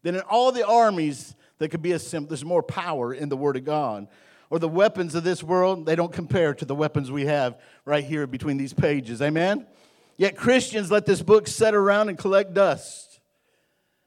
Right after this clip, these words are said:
The Word is truth. The Word is truth. John fourteen and six said, Jesus said to him, "I am the way, the truth, and the life.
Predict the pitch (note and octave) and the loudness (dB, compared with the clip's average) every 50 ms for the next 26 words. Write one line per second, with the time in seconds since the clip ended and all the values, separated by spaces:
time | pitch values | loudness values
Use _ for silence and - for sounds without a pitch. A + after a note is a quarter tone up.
0 | _ _ _ _ _ _ _ _ _ _ _ - F3 E3+ D#3+ D#3 F3 G#3+ A3+ G#3+ | _ _ _ _ _ _ _ _ _ _ _ -6 -6 -6 -4 0 2 4 6 6
1 | G#3 G3+ G3 G3 - F3+ F3 E3+ D3+ - - - - - - E3+ G#3 A3+ A3+ G3 | 6 4 2 -2 -2 0 0 0 0 -4 -8 -14 -14 -12 -6 -2 0 2 2 2
2 | D#3+ C#3+ - - - - - - G2+ G2+ - - _ _ _ _ _ _ - E3+ | 2 0 -2 -6 -10 -10 -8 -8 -10 -10 -10 -12 _ _ _ _ _ _ -2 0
3 | G3 G3 G3+ A#3 A#3+ A#3 A#3 A3+ G3 D#3+ - - - A#3 A#3+ A3+ F3+ D3 B2+ B2 | 2 4 6 8 8 8 6 4 0 -6 -8 -4 0 4 6 6 6 4 0 -4
4 | - - - - - _ _ _ - G3 F#3+ G3 F3 D3 - G#3+ G#3 G3+ - - | -10 -18 -20 -20 -20 _ _ _ -2 -2 0 0 -2 -2 0 0 0 0 0 -2
5 | G3+ G3 F#3+ F#3 - - - G#3+ A3 G3 - - F#3 F3+ E3+ D#3+ C#3 C3+ D#3+ A3+ | -4 -4 -4 -4 -6 -6 -4 -2 -2 -2 -4 -4 -2 -2 -2 -2 -6 -8 -6 -6
6 | A3+ G3+ G3 F#3+ - F3+ G3+ G3 F3+ F#3+ G3+ G3 G3 - G3 G3+ A#3+ C4+ C4+ C4 | -6 -4 -4 -6 -4 -2 -4 -2 0 0 -2 -2 -4 -6 -4 -2 0 0 0 0
7 | B3 G#3 F3+ E3 D3+ D#3 D3+ D3 D#3 E3 D#3+ - - _ _ - C#3 C#3 F#3 F#3 | -2 -2 -2 -2 0 -2 -2 -2 -2 -4 -6 -10 -18 _ _ -14 -6 -4 -4 -4
8 | - - - B3+ C#4 D4 D4 C#4 C4+ - - - - - - - - _ _ _ | -4 -2 -2 0 2 2 2 0 -2 -4 -6 -10 -12 -14 -16 -18 -18 _ _ _
9 | _ _ - F#3 G3 G3 G3 F#3+ F#3+ F#3 F#3 F#3 F#3+ G3 F#3 - | _ _ -4 -2 0 2 2 2 4 2 2 2 0 -2 -4 -6